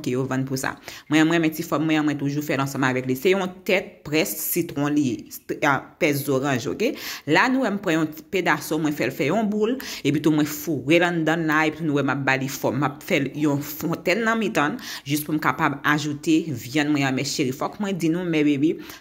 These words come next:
toutfwa ou fè l, ou p ap regrèt. Nou konnen moun, sitou moun ki Brezil, yo nou konnen, an kochinya, se yon bagay ki vann nan tout, nan tout, nan tout padali a, se yon, yon lanch twou yo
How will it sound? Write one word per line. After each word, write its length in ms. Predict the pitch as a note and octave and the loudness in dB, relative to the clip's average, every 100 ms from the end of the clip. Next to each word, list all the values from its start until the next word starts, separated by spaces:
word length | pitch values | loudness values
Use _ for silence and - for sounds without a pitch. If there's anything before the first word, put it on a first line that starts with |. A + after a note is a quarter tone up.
| _ A3 | _ -8
toutfwa 380 | - G3+ E3 - | -4 0 2 0
ou 80 | |
fè 240 | D3 D#3 D3 | -2 0 0
l, 80 | D3 | 2
ou 160 | D#3 C#3+ - - | 0 0 -6 0
p 80 | |
ap 240 | D3 D3 D3 C#3 | 0 0 -4 -2
regrèt. 560 | B2+ A#2 C3 D3 - - - F3+ | -2 -4 0 0 0 -10 -10 -6
Nou 80 | |
konnen 240 | G#3 D4 G#3 | 4 4 4
moun, 240 | F#3+ G3+ | 2 -2
sitou 240 | - D4+ A3+ | 2 4 4
moun 160 | F3 | 2
ki 160 | F3+ D#3 | 2 4
Brezil, 400 | D#3+ C#3+ C#3 B2+ | 2 2 -2 0
yo 60 | D#3+ | -2
nou 80 | |
konnen, 320 | F#3 E3 D3+ D3+ D3+ D3 | 0 0 0 2 0 0
an 160 | C#3+ C#3+ | -2 -2
kochinya, 460 | F#3+ - F#3+ F#3+ | -2 0 0 0
se 80 | G3 | 0
yon 80 | F3 | -2
bagay 240 | E3 D3+ D3 | 2 0 0
ki 80 | D#3 C#3+ | 0 2
vann 160 | D3 | 2
nan 160 | C#3 C#3 - - | 0 -2 -12 -2
tout, 240 | - - | -2 0
nan 240 | F#3+ F3 - - | -2 -2 -8 -6
tout, 160 | A#3+ - - - E3+ | -6 -6 -4 0 0
nan 240 | D#3 D#3+ D#3 | 2 0 -2
tout 220 | - - | -10 -8
padali 420 | - E3 C#3+ C#3 C#3+ | -4 2 2 4 2
a, 80 | G3 - - | 0 -4 -14
se 260 | - - F#3 | -6 4 4
yon, 160 | F3+ F3+ | 4 -2
yon 240 | E3+ E3+ D#3+ | 0 2 2
lanch 260 | G3+ - - | 2 -2 -2
twou 240 | F3 F3+ - | 2 2 4
yo 180 | E3 | 2